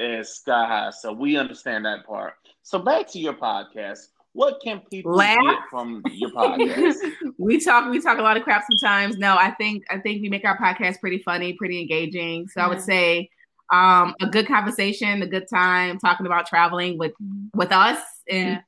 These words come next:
Speaker 3: Yeah.
Speaker 2: people around the world. We've had people internationally on our podcast talk about their experiences traveling. Um,
Speaker 3: I mean, I think it's, it's,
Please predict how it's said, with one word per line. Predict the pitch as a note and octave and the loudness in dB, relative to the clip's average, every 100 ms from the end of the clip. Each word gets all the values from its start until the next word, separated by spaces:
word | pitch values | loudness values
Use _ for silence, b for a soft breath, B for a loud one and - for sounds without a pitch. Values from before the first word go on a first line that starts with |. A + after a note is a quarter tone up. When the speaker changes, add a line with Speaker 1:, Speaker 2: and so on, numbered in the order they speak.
| _ | _
Speaker 3:
Yeah. | F#3+ | -6
Speaker 2:
people | G#3+ G3+ | -2 0
around | F#3+ F3+ | 2 0
the | |
world. | E3+ E3+ F3 F3+ | 0 4 4 2
We've | F3+ | 0
had | F3 E3+ | -2 -2
people | F#3 F3+ F3+ | -4 -4 -4
internationally | D#3+ F3 F#3 E3+ - F3+ | -4 -6 -2 -2 -2 -2
on | E3+ | 0
our | E3+ E3+ | 0 2
podcast | E3+ E3 E3 E3 E3+ | 0 0 0 0 -2
talk | E3 | -4
about | D#3 D3+ | -2 -2
their | E3+ F3 | -2 -2
experiences | - F3 E3+ E3+ E3 | -2 -4 -4 -6 -8
traveling. | F3+ E3 E3 E3+ E3 D#3+ D#3+ - - _ _ _ - | 0 2 2 0 -2 -2 -6 -12 -20 _ _ _ 2
Um, | E3+ E3+ E3 E3 E3+ F3 F3+ - _ A3 | 6 6 6 2 -2 -6 -8 -16 _ -6
Speaker 3:
I | |
mean, | B3 | -2
I | B3 | 0
think | B3+ E4 D#4 | 0 -2 -2
it's, | C4+ - | -4 -6
it's, | A3+ A#3+ | -8 -8